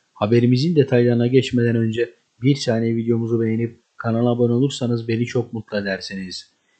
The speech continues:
Eyüp Spor Kulübü'nde forma giyen futbolcu Alparslan Öztürk ve eşi Ebru Şancı son dönemlerin en dikkat çeken çiftlerinden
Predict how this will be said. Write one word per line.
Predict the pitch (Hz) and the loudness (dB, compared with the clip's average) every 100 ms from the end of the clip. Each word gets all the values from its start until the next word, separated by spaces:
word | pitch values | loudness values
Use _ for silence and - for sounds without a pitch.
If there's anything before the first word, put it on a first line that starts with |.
| _ | _
Eyüp | 117 156 147 | 4 4 4
Spor | - - 156 147 | -2 4 4 6
Kulübü'nde | 135 123 127 127 123 120 _ _ _ _ | 4 4 4 4 4 0 _ _ _ _
forma | 123 147 147 131 | 2 4 4 2
giyen | 123 120 | 2 0
futbolcu | 113 - 127 120 120 | -2 -4 2 2 2
Alparslan | 110 117 113 120 | 0 -2 -4 -2
Öztürk | 120 113 120 113 120 | -2 -2 -4 -4 0
ve | |
eşi | 113 110 123 120 - - | -2 0 -4 -4 -12 -8
Ebru | 113 120 117 | -4 0 -2
Şancı | - 123 117 | 0 -2 -2
son | 117 131 139 | 0 0 2
dönemlerin | 127 117 120 117 | 2 2 0 -2
en | 123 135 123 | -2 -2 -2
dikkat | 120 110 - | -4 -6 -6
çeken | 117 117 110 | -10 -12 -12
çiftlerinden | 113 - 113 113 117 113 | -14 -4 -2 0 -2 -4